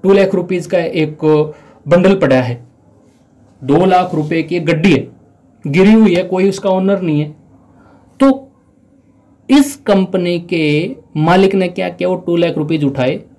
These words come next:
वहां पता किया, "भाई कुछ किसी के नहीं है।" वो क्या किया, वो घर ले आया, ठीक है? अब आइडिया कंपनी का जो owner है वो दो लाख रुपए उसके पास आ गए, ठीक है? तो देखो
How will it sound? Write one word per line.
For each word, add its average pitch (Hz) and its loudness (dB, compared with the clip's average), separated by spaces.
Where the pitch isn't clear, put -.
वहां 143 2
पता 175 0
किया, 170 -2
"भाई 156 0
कुछ 143 -8
किसी 139 -4
के 143 -4
नहीं 143 0
है।" 143 -12
वो 180 2
क्या 170 -6
किया, 156 -4
वो 160 0
घर 123 -4
ले 120 0
आया, 107 -10
ठीक 151 0
है? 190 -4
अब 214 0
आइडिया 226 4
कंपनी 175 -4
का 170 -4
जो 170 -4
owner 151 -2
है 131 -6
वो 160 -4
दो 147 0
लाख 160 0
रुपए 135 -4
उसके - -4
पास 143 -2
आ 165 -4
गए, 170 -8
ठीक 120 -12
है? - -18
तो 175 2
देखो 208 0